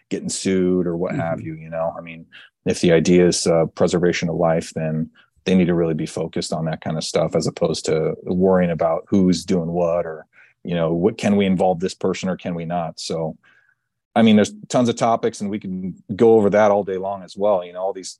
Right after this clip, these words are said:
Speaker 1: great, um, questions and topics that you have. I think that these are really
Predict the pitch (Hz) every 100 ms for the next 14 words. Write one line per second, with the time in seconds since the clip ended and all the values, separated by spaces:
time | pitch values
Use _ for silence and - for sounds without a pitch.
0 | 107 92 110 104 110 113 101 92 90 90
1 | - 110 - 107 92 90 107 107 101 95
2 | 90 87 87 87 87 101 95 87 98 92
3 | 87 95 92 87 85